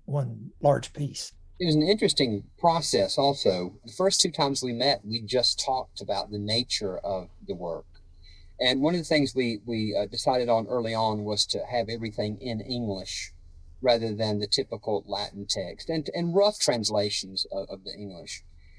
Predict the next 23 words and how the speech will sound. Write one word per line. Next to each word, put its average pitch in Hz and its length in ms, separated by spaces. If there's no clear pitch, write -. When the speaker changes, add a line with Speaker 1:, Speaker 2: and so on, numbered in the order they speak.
Speaker 2:
We 185 100
really 220 280
each 202 260
kind 170 220
of 139 80
gravitated 143 840
toward 131 720
different 135 460
movements 123 680
from 101 180
the 95 80
Mass. 90 440
And 104 200
it's - 80
almost 233 240
like 175 160
a 131 60
Lennon 131 320
McCartney 113 680
exercise 113 680
where 120 200
each 185 320
movement, 139 600